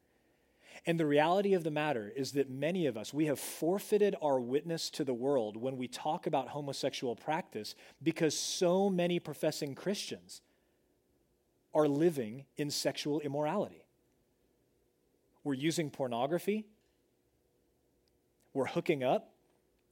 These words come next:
We're getting divorced and remarried for unbiblical reasons. And then you think that the society is gonna listen to us when we say that homosexuality,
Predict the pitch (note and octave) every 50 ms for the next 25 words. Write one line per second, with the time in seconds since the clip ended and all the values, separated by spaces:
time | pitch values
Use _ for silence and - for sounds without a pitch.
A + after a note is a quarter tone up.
0 | _ _ _ _ _ _ _ _ _ _ - - - D#3 D#3 D3 E3 E3 E3+ D#3
1 | D3 C3+ C#3 A2+ A2 C3 D3 F3+ F#3+ F3+ - - D3+ C#3+ C3+ C3+ D3 E3 D#3+ C#3
2 | C3 C3+ D3+ E3+ F#3+ - - D3 C#3 - C#3+ D#3 E3+ D#3 E3 E3 E3 F#3 E3+ -
3 | D#3 C#3+ C3 C#3 D3+ E3 E3 G#3+ G3+ F#3+ - - E3+ E3+ F#3 F3 E3 F#3 G3+ -
4 | G#3+ G#3 G#3 - F3 - D#3 - - - - D#3 - - D3+ D#3+ F3+ F3+ F3 D#3
5 | D3+ E3 D3+ C#3+ B2+ A#2+ C3+ D3 - G3 F#3 - - F#3 G3 F#3+ - - D#3 D3+
6 | D3+ - - E3+ D3+ C#3 B2+ C#3+ D#3+ D#3+ D3+ - - D#3+ - - D3 C3 C3 A#2+
7 | D#3 E3+ F#3+ A3